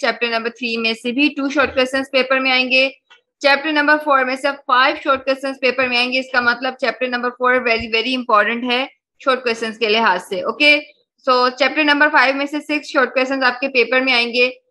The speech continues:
और चैप्टर नंबर सिक्स में से टू, चैप्टर नंबर सेवन में से भी टू, चैप्टर नंबर एट में से भी टू, चैप्टर नंबर नाइन में से भी टू शॉर्ट क्वेश्चंस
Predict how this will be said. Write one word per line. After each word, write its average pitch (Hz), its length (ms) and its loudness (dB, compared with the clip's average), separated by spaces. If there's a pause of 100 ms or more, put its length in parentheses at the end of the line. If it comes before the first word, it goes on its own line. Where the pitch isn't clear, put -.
(180)
और 269 180 2
चैप्टर 277 340 -2
नंबर 269 280 0
सिक्स 269 280 -8
में 254 100 -4
से 269 160 -6
टू, 269 460 -4 (220)
चैप्टर 254 260 0
नंबर 269 220 2
सेवन 262 340 2
में 254 120 0
से 262 160 -6
भी 262 120 -4
टू, 269 320 -4
चैप्टर 254 420 0
नंबर 254 200 2 (100)
एट 240 260 2
में 240 120 -2
से 240 140 -2
भी 247 160 -2
टू, 269 260 -4
चैप्टर 247 380 -2
नंबर 233 240 0
नाइन 220 240 0
में 233 80 -6
से 254 140 -10
भी 240 120 -8
टू 277 200 -4
शॉर्ट 269 240 -2
क्वेश्चंस 262 300 -4